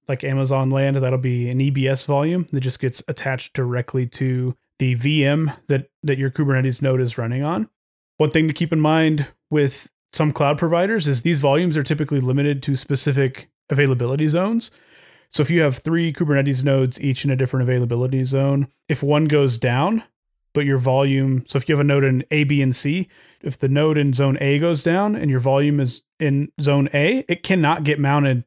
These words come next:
to zones B or C. So that's something to plan for. I know Google Cloud has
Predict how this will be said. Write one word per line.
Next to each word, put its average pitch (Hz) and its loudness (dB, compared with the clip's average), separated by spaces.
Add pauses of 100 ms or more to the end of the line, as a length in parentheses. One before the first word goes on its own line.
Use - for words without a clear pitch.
to 127 0 (260)
zones 127 0 (120)
B 139 0
or 127 2
C. 123 -4 (180)
So 147 2
that's 175 2
something 208 4
to 143 4
plan 143 0
for. 117 -4 (320)
I 165 0
know 175 4 (100)
Google 151 0
Cloud 139 2
has 127 0